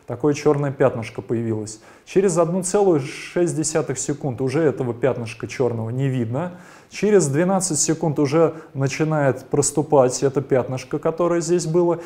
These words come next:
И через тридцать две секунды уже практически восстановилось оно к тому состоянию, как было изначально. Если мы для этой области промерим график, как изменялась, э, флуоресценция после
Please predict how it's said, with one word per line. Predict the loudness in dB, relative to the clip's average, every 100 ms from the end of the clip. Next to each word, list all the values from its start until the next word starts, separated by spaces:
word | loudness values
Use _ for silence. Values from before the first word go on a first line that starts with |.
| -8
И | -4
через | 0 2 0
тридцать | 0 0 2 2
две | 2
секунды | 2 0 -4 -2 2 2 2 -10 -6
уже | 0 2
практически | 2 0 0 -4 -4 -4
восстановилось | -2 -2 -2 -2 0 0 0 -2
оно | -4 -4
к |
тому | -2 -2 -2 -6
состоянию, | -6 -4 -2 -2 -4
как | -4 -6
было | -2 -2 -2
изначально. | -2 -6 -6 -8 -10 -14 -18 -20 -4
Если | -2 0 0
мы | 0
для | 4 4
этой | 4 2
области | 2 2 0 0 0 -2 -6 -14
промерим | 0 2 4 2 4 2 0 -10
график, | -4 2 2 2 -4 -2
как | -2 0
изменялась, | 0 -2 -2 0 2 2 0 -6 -14 _ _
э, | -10 -6 -4 -4 -4 -10 -16 -2
флуоресценция | 2 2 2 0 -2 -2 -2 -2
после | -4 2 4 4 2 0